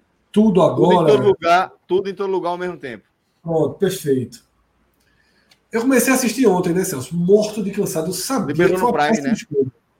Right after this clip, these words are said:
Speaker 1: É, mas o pior é que eu tinha alugado já há semanas e não tinha dado play. Vê? Eu aluguei, paguei, mas não deu play, porque depois que você dá o play só tem quarenta e oito
Speaker 2: Quarenta e oito
Speaker 1: horas.
Speaker 2: horas.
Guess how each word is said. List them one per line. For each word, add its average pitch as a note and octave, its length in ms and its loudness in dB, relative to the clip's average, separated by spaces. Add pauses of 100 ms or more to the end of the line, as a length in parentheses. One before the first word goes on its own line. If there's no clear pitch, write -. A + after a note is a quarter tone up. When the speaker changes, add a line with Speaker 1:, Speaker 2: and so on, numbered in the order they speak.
(160)
Speaker 1:
É, F#3 220 -4
mas C#4+ 180 0
o D#4 100 0
pior C#4+ 160 0
é - 20 -4
que C#4 80 -4
eu - 40 -2
tinha C#4 140 0
alugado G#3 480 4
já G3+ 140 4
há G#3 40 4
semanas A#3 800 2 (380)
e G3+ 80 2
não B3+ 160 2
tinha B3 180 -2
dado B3 280 2
play. D3 440 0
Vê? A3 460 2 (600)
Eu F#3 80 0
aluguei, A3+ 320 6
paguei, A3+ 380 4
mas A#3+ 160 0
não C4 140 0
deu B3+ 200 0
play, G#3 140 6
porque G#3 220 -2
depois A3+ 260 -2
que B3 80 -6
você A3 40 -2
dá A#3 80 4
o - 120 0
play G3+ 140 4
só G3+ 100 -2
tem G#3 160 -4
quarenta G#3+ 300 0
e A#3 40 4
oito A3 120 -4
Speaker 2:
Quarenta D#3+ 220 0
e C3+ 40 -2
oito A#2+ 120 -4
Speaker 1:
horas. G2 200 -12
Speaker 2:
horas. - 60 -20